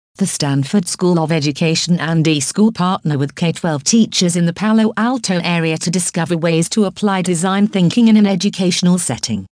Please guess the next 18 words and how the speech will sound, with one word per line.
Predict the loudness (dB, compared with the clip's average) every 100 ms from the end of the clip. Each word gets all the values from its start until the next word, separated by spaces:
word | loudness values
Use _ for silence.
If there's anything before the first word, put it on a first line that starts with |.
| _
Teachers | -2 0 0 2
and | 2
students | 2 2 2 2 2
engage | 2 2 2 0
in | 2 0
hands-on | 2 2 2 2
design | 0 0 0 0 0
challenges | 0 2 4 4 4 0
that | -4
focus | -2 0 2 0 0
on | 2 4
developing | 4 4 2 2 2 2 2
empathy, | 2 2 0 4 4 2 _ -4
promoting | 0 2 2 2 2
a |
bias | 2 0 0 -2
towards | -4 -4 0 0 0
action, | -2 -4 -2 0